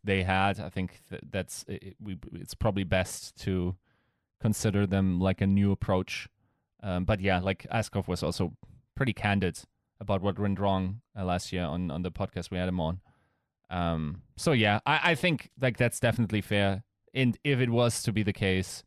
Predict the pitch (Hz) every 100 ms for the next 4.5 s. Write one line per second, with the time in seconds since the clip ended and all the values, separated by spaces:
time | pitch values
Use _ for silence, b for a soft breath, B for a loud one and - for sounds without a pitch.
0 | _ - 120 - 120 120 113 - 127 123
1 | 120 117 120 131 139 139 - 156 - 151
2 | 156 160 165 143 - 135 139 143 - 131
3 | - 131 135 151 143 139 139 139 139 -
4 | 143 139 - 156